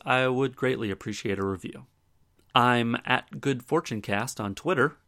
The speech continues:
You can always talk to me there as well. And you can also hear me on the Stoic podcast Painted Porch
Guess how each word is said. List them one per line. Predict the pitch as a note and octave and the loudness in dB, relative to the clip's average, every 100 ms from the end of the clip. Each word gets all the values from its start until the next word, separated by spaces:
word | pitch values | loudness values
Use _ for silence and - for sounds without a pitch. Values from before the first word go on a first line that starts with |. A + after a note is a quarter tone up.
| _ _ - | _ _ -12
You | A2+ | -4
can | B2 | 0
always | G#2+ A2+ A2 - | 2 0 -2 -6
talk | - A2+ A2 | -4 -4 -2
to | C3 | -4
me | B2 | 0
there | B2+ B2+ | 0 0
as | B2+ | -2
well. | C#3 A#2 G2 _ _ _ - _ _ _ _ - | 0 0 -2 _ _ _ -20 _ _ _ _ 2
And | B2+ C3+ | 4 4
you | |
can | B2+ B2 | 2 4
also | C3+ - A3 | 4 4 2
hear | A#2 G2+ | 4 2
me | G2+ D3 F3 | 2 -2 -4
on | D#3+ D#3+ D#3 | -2 0 0
the | D3+ | -2
Stoic | - D#3+ D#3+ | -2 0 0
podcast | - E3 D#3+ F3 E3+ - | 0 0 0 -4 -4 -6
Painted | E3+ E3+ F#3 | -6 -4 -4
Porch | - C3+ B2+ - - | 2 4 4 -2 -16